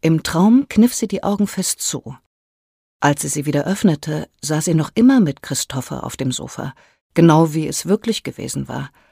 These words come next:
Selbst das halbleere Wasserglas stand auf dem Hocker,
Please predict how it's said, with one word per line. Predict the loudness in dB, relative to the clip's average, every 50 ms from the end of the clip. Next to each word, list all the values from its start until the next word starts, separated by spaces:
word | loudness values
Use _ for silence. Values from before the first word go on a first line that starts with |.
| _ _ _ _ _ _ _ _ _ _ _ _ _
Selbst | -10 -8 -6 -6 -6 -6 -8 -8
das | -8 -8 -6 -4 -2
halbleere | -2 -2 -2 -2 -4 -6 -6 -4 -4
Wasserglas | -6 -4 -2 -2 -2 -2 -2 -4 -6 -6 -6 -6 -6
stand | -6 -4 -4 -4 -4
auf | -6 -6 -4
dem | -2 -2 -2 -2
Hocker, | -4 -6 -4 -4 -4 -4 -6 -8